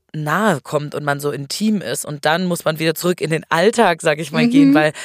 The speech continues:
Speaker 1: wenn man zum Beispiel, ne, rumknutscht oder wenn man Sex hat, man ist wie in so einer kleinen Blase irgendwie ein bisschen, wie in so einer Parallelwelt und wenn man dann wieder am Tisch sitzt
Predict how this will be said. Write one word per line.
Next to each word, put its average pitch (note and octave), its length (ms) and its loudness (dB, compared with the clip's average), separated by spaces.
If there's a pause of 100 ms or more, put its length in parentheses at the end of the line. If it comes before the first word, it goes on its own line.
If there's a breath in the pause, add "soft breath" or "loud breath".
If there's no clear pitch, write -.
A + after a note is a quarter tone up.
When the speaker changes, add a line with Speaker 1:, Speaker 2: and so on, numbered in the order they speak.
(220 loud breath)
Speaker 1:
wenn F3+ 140 2
man G3 160 -2
zum - 100 -6
Beispiel, F#3 320 0
ne, G#3+ 120 0
rumknutscht E3+ 680 -6
oder F3 180 -2
wenn F#3 100 0
man F3 160 -2
Sex - 280 -8
hat, - 120 -2
man D#3 140 -4
ist - 180 -10
wie G#3 180 -2
in G#3 80 0
so F#3 80 -4
einer E3+ 180 -2 (340 loud breath)
kleinen F3 420 -2
Blase G#3+ 600 0
irgendwie B3 300 -2
ein A#3+ 40 -8
bisschen, C4 280 -6
wie G#3+ 120 -2
in F#3+ 80 -4
so F#3+ 60 -6
einer F3 140 0
Parallelwelt F3 840 0 (360 loud breath)
und - 80 -6
wenn F3+ 140 0
man F3+ 160 0
dann G3+ 260 2
wieder F#3+ 440 2
am D#3 200 -4
Tisch - 280 -4
sitzt - 440 -6